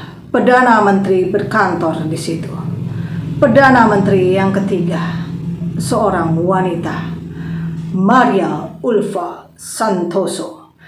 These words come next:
dan Bu-, Bung Karno mengendalikan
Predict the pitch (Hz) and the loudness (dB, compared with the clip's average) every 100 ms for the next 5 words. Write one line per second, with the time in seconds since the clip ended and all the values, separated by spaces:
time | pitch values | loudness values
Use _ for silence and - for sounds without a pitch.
0 | 160 - 175 214 185 170 160 - - 180 | -20 -12 0 2 2 0 -4 -10 -12 -2
1 | 208 202 - 226 226 247 277 247 247 220 | -2 -2 -6 -2 2 4 4 4 4 4
2 | 202 190 196 190 185 180 175 - 170 160 | 2 2 2 2 2 0 0 -2 -4 -2